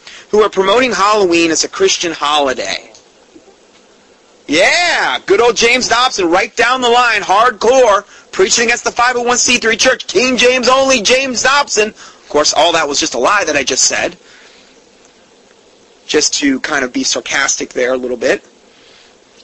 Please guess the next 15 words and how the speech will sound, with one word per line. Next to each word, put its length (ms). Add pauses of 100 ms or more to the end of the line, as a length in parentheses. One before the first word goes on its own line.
(880)
Yeah, 160
he 180
had 220
two 440
women, 440 (240)
two 220
women. 360 (160)
I'm 120
sure 200
they're 140
submissive 480
to 80
their 140
husband, 480
too. 240